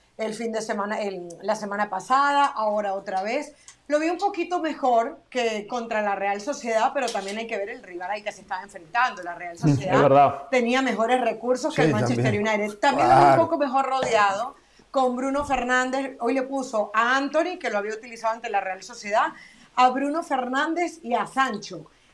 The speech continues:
Speaker 1: En la semana pasada le puso a Fred, le puso a Elanga, que, que estuvo, tuvo un partido medianamente bueno, fue de lo mejorcito,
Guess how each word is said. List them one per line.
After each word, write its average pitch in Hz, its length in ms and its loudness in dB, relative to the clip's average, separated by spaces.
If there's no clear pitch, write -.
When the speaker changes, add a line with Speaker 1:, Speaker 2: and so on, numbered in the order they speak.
Speaker 1:
En 269 200 2
la 254 140 4
semana 262 500 -2
pasada 311 400 0
le 220 100 -4
puso 269 460 0
a 220 180 -2
Fred, 285 460 4
le 262 160 2
puso 320 540 0
a 247 160 2
Elanga, 302 520 0
que, 262 380 -2
que 233 140 -2
estuvo, 277 500 -8
tuvo 370 240 0
un 403 40 -14
partido 330 520 2
medianamente 262 640 0
bueno, 254 300 -2
fue 233 140 -4
de 226 80 -4
lo 240 80 -4
mejorcito, 269 600 0